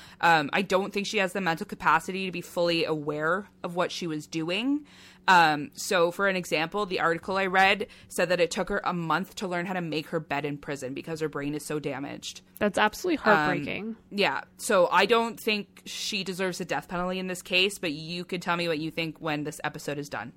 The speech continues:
Speaker 2: Okay.
Speaker 1: Uh, so now we're getting into the crime.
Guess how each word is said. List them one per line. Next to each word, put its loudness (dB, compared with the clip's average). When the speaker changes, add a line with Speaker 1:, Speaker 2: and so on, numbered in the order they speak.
Speaker 2:
Okay. -4
Speaker 1:
Uh, 6
so 0
now 8
we're 0
getting 2
into -2
the -2
crime. -2